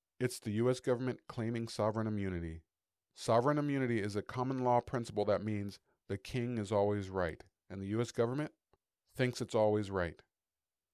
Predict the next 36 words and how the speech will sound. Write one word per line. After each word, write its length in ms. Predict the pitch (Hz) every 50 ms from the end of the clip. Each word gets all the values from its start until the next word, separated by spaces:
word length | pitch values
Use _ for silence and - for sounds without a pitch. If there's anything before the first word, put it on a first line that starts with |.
| _ _ _ -
The 80 | 107
American 420 | 98 95 101 104 107 110 - - 110
people 300 | - 127 135 156 156 135
have 260 | 107 101 104 107 104
no 180 | 107 101 101 104
say. 380 | - - - 87 80 80 80 78 _ _ _ _ _ _ _ _ _ _ _ _ _ _ _ _ _ _ _ _ _ _ _ _ _ _ _ _ _ _ _ -
And 220 | 113 104 98 95
that 180 | 95 101 113 120
is 180 | 127 123 120
the 100 | 117 135
lesson 540 | 127 123 120 117 117 - - 90 87 85 82 - _ _ -
the 120 | 95 101 104
U 160 | 107 117 123
S 100 | 127 -
government 360 | - 120 113 120 135 135 - - - 101 95
better 200 | 113 107 120 127
recognize 760 | 123 135 139 135 - 113 104 110 104 92 92 87 90 90 - _ _ _ _
that 160 | - 104 101
in 160 | 101 101 98
our 220 | 98 101 117 135 143
next 280 | 147 143 139 - -
civil 260 | - - 147 135 139 135
conflict, 640 | - - 143 135 135 127 - - 92 90 87 - - _ _ _ _ _ _ _ _ _ _ _ _ _ -
it's 160 | 117 - -
not 260 | 110 104 107 117 127
only 180 | 139 139 143 147
the 180 | 135 139 139
Americans 680 | 135 123 123 123 127 131 135 - - 135 127 127 123 -
fighting 400 | - - - 123 131 131 135 131
the 60 | 120
government 400 | 113 117 123 117 120 107 98 92
that 180 | 98 95 - -
you 80 | 101
have 100 | 95 87
to 80 | - 90
beat, 280 | 85 98 92 87 87